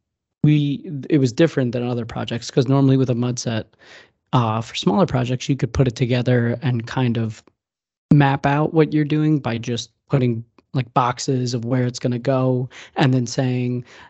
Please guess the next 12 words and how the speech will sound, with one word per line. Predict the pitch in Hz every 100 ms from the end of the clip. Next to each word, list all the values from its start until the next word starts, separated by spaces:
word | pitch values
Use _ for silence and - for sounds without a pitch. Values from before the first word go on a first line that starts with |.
| _
"This | 135 113
is | 123
gonna | 120
be | 113
a | 117
plan, | 113 165 156 151
this | 135 123
is |
gonna | 139 131
be, | 123 123
like, | 127 131 135
a | 135 127